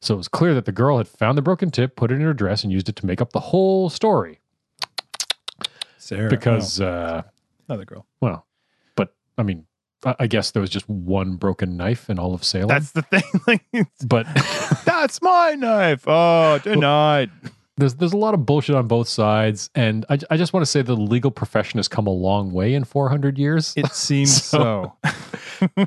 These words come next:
Speaker 1: if, if, I feel like what passed as a legal argument at this time was yelling the loudest,
Speaker 2: Mm-hmm, mm-hmm.
Speaker 1: probably. And
Speaker 2: Yeah.
Speaker 1: yeah, even though that also carries the day nowadays sometimes
Speaker 2: You would never
Speaker 1: too, but
Speaker 2: see
Speaker 1: that's
Speaker 2: anything like that today.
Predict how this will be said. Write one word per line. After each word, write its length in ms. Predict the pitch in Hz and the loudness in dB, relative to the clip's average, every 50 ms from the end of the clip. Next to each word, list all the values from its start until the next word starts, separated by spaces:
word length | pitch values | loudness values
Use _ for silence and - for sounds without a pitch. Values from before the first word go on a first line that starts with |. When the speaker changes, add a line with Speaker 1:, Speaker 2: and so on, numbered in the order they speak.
| - - | 0 2
Speaker 1:
if, 200 | 170 135 - - | 0 0 0 0
if, 180 | 175 160 143 - - | 0 0 0 2 0
I 60 | 143 | -2
feel 240 | - - 196 196 175 | 0 2 0 2 2
like 180 | 170 156 - - | 2 0 0 0
what 180 | 110 127 - | -2 -2 -2
passed 300 | - - 120 117 117 - | 0 0 0 0 0 0
as 80 | 123 110 | -2 0
a 60 | 104 | 0
legal 280 | 95 98 104 104 101 92 | 0 0 0 0 0 0
argument 440 | 95 98 101 107 98 104 104 110 _ _ _ - | 0 -2 -2 -2 -2 -2 -2 -4 _ _ _ -6
at 160 | 123 120 - | -6 -4 -2
this 180 | - 113 - - | -2 -2 -2 -2
time 440 | - - 110 107 110 110 107 104 98 | -4 -2 0 0 0 0 0 -2 -2
was 420 | 92 92 95 92 92 90 87 85 | -2 -2 -2 -2 -2 -4 -6 -8
yelling 540 | 87 85 90 95 95 110 120 139 147 147 151 | -6 -4 -2 0 2 2 2 0 0 0 0
the 80 | 156 | 0
loudest, 500 | 156 156 151 156 165 190 214 196 - - | 0 2 0 0 0 -2 -4 -6 -6 -4
Speaker 2:
Mm-hmm, 140 | - - 120 135 151 | -2 0 0 0 0
mm-hmm. 40 | 180 - | -2 -4
Speaker 1:
probably. 520 | - - - 117 120 139 180 240 262 269 - _ _ _ _ - | -4 -2 0 0 2 2 0 0 -2 -4 -6 _ _ _ _ -6
And 160 | 107 104 101 | -4 -2 -2
Speaker 2:
Yeah. 120 | 98 98 90 - _ _ _ - | -2 -2 -4 -6 _ _ _ -8
Speaker 1:
yeah, 280 | 104 101 98 92 87 87 _ _ _ _ _ _ _ _ _ _ - | -4 -2 -2 -2 -4 -6 _ _ _ _ _ _ _ _ _ _ -2
even 200 | 156 135 135 127 | 0 2 2 2
though 300 | 120 110 107 104 95 - _ _ _ - | 2 2 2 0 -2 -6 _ _ _ -2
that 200 | 110 98 92 - - | -2 -2 -2 -2 -4
also 340 | - 101 90 - - 95 87 82 _ - | -4 -4 -4 -2 -2 -4 -4 -4 _ -8
carries 300 | - 95 87 87 85 80 | -6 -4 -4 -4 -6 -8
the 60 | 87 82 | -8 -6
day 300 | 82 85 82 80 80 80 _ _ _ _ _ _ _ - | -6 -6 -6 -6 -8 -10 _ _ _ _ _ _ _ -8
nowadays 480 | 92 85 85 82 80 80 82 80 78 - | -6 -6 -6 -6 -6 -8 -8 -8 -8 -8
sometimes 180 | - 85 80 | -8 -2 0
Speaker 2:
You 80 | 156 165 | 0 2
would 180 | 151 131 117 | 0 0 0
never 240 | 117 123 127 127 127 | 0 0 0 0 -2
Speaker 1:
too, 60 | 110 | -2
but 40 | - | -2
Speaker 2:
see 80 | - 98 98 | -2 -2 -2
Speaker 1:
that's 100 | 104 101 | -2 -2
Speaker 2:
anything 260 | 101 95 110 104 104 | -4 -4 -4 -4 -2
like 200 | 98 92 82 - | -4 -4 -4 -4
that 180 | 104 95 - | -4 -4 -6
today. 520 | - - 92 82 92 98 98 87 78 - | -6 -10 -8 -6 -4 -4 -4 -4 -6 -10